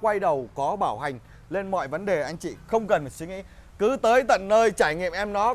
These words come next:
không được về chạy chán, không được Trung ơi, mang trả xe. Không cần phải gọi là mất một đồng nào hết quý anh chị. Nếu anh chị về chạy không được nhá, cứ mang tới tận đây, không cần phải mang tới tận đây.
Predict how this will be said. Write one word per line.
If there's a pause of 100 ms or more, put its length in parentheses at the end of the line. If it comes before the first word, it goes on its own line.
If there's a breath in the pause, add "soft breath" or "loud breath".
không
được
về
chạy (360)
chán, (420)
không
được
Trung
ơi,
mang (100)
trả
xe. (580)
Không
cần
phải
gọi
là (640 soft breath)
mất
một
đồng
nào
hết
quý
anh
chị. (140)
Nếu
anh
chị
về
chạy
không
được (160)
nhá, (680)
cứ
mang
tới
tận
đây, (200)
không
cần
phải
mang
tới
tận
đây.